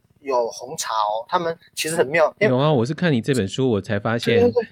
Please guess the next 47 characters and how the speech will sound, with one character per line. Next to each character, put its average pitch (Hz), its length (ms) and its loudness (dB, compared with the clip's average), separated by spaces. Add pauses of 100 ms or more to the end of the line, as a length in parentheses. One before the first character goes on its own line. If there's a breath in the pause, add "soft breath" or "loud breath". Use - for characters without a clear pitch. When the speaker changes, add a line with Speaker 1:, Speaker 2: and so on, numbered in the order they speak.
(160)
Speaker 1:
你 - 100 -4
知 214 60 6
道 226 60 10
为 262 120 8
什 147 60 6
么？ 160 60 6
Speaker 2:
里 151 40 2
头 139 80 0
有 127 60 6
好 120 60 4
多 147 200 2
好 143 140 -2
好 143 100 0
玩， 107 180 0
我 117 120 0
觉 147 100 0
得 160 80 2
应 156 80 -2
该 156 100 -2
要 143 120 -2
再 139 120 -2
去 135 160 -14
第 135 180 -4
二 120 100 0
次 104 340 -8
的 92 120 -6
马 90 80 -6
祖。 87 40 -8
Speaker 1:
你 78 60 -8
知 - 80 2
道 262 80 8
为 262 160 2
什 - 120 0
么？ 127 460 -2
他 254 140 0
们 240 120 2
是 226 140 -4
嘉 226 260 6
义 226 120 4
人 127 360 -2
投 143 280 0
资 175 320 4
马 143 200 2
祖 - 200 -8
的 110 180 -14
茶 117 240 -6
厂， - 220 -10